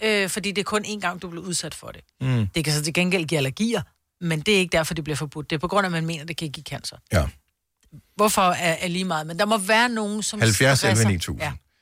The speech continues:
Speaker 2: Er du i gang med et større tatoveringsprojekt? Og er du bange for, at du ikke når at blive færdig inden? Og hvad gør man så i situationen? Eller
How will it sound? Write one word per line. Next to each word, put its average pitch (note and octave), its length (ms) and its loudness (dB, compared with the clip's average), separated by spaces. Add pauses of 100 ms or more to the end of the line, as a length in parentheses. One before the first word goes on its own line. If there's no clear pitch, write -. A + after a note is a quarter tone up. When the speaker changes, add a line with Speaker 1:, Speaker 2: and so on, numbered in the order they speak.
(580)
Speaker 2:
Er G#2 80 6
du A2+ 140 2
i A#2 80 2
gang A#2 260 2
med B2+ 80 2
et G#2 60 0
større G2 320 2
tatoveringsprojekt? G#2+ 1200 -2 (800)
Og F#2+ 100 6
er F#2+ 40 6
du F#2 80 4
bange F#2+ 220 6
for, G#2+ 80 2
at - 20 6
du G#2 40 4
ikke G#2 100 0
når G#2 120 4
at G2 40 0
blive G2+ 140 2
færdig F#2+ 440 4
inden? F2 280 2
Og F2 80 -2
hvad F#2 120 2
gør F#2 180 2
man F#2 140 2
så F#2+ 160 0
i F#2 120 -2
situationen? A#2+ 720 0
Eller F#2+ 300 6